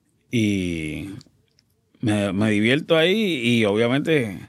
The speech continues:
con, con, con mi familia, con mi nieto, con mis hijos, con mi familia, o sea, la paso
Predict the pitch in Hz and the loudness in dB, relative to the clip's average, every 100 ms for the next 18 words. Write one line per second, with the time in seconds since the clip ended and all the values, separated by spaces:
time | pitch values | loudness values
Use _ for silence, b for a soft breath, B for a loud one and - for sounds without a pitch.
0 | b b b b b b - 113 104 95 | b b b b b b -4 0 0 0
1 | 90 90 87 73 - - - - 110 101 | -2 -4 -6 -10 -18 -20 -20 -8 -4 -2
2 | 101 - 101 95 92 95 98 95 95 101 | -2 -4 -4 -4 -4 -4 -2 -2 -2 0
3 | 147 165 127 113 101 95 92 92 92 113 | 2 4 2 0 -2 -4 -4 -4 -2 0
4 | 139 143 120 117 98 113 143 139 131 127 | 0 0 -2 -2 -2 0 2 2 0 0
5 | 120 107 104 90 98 120 139 117 104 90 | -2 -4 -6 -4 -2 0 0 0 0 0
6 | 95 117 120 107 | 0 0 2 0